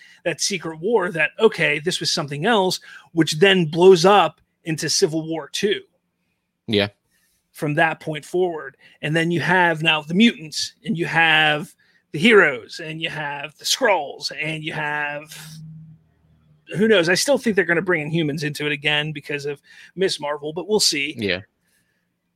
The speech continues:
Speaker 1: But that, that's, I just think that would be a really cool way to do it, because I think the mutants being brought in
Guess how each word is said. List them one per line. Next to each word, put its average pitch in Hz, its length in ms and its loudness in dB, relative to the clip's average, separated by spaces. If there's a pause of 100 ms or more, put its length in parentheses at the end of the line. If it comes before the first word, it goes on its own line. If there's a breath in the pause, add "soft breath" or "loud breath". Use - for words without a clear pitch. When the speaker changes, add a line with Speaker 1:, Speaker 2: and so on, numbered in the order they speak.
(120)
Speaker 1:
But 185 160 4
that, 220 220 4
that's, 247 320 2
I 190 160 2
just 196 180 -4
think 208 140 -8
that 170 120 -4
would 160 100 -8
be 165 100 -6
a 156 40 -6
really 156 220 -8
cool 147 200 -8
way 143 180 -8
to 139 140 -14
do 196 280 -2
it, 156 140 -4
because 156 640 -2 (920)
I 254 100 0
think 190 320 2
the 170 80 2
mutants 196 460 2
being 180 500 0
brought 165 400 -2
in 196 500 4